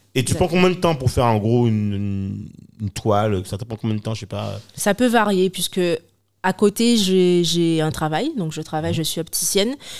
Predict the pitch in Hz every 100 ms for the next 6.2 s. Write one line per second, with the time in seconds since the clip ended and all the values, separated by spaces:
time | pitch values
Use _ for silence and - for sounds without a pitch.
0 | - - _ 180 180 175 - - 175 165
1 | 165 160 170 180 185 160 175 208 170 165
2 | 160 151 156 185 175 165 160 180 180 180
3 | 165 - 220 202 175 - 165 170 165 165
4 | 165 196 175 165 - 165 - 175 - 180
5 | - 175 160 196 190 - 196 180 180 190
6 | 208 214